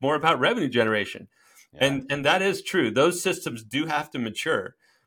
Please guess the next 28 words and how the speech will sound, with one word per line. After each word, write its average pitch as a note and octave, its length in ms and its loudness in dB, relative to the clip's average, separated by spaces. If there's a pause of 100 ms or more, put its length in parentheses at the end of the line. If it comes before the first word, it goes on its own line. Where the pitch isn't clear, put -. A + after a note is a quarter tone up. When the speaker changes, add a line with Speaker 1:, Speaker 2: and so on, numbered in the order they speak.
Speaker 1:
But B2+ 180 2
the B2 100 0
key - 360 -4
success C3 500 -4
factors A#2 460 -6
for A#2+ 140 -8
continuing B2+ 580 -6
to G2+ 60 -6
scale A#2+ 500 -2 (340)
are A#2+ 100 4
more B2 260 6
around A2 460 2 (360)
building A#2 340 0
the G#2+ 80 0
systems A#2 460 -6
and G#2+ 120 -8
processes A2+ 680 -2
internally G#2+ 760 -4 (400)
to A2 80 -8
start G#2+ 360 2
doing A#2+ 300 0
that G2 360 -2 (200)
and, G2 360 -4 (120)
and G2 220 -6
having A2 460 0
that G2 320 -2 (200)
entrepreneur A2 600 -2
become G2+ 580 -6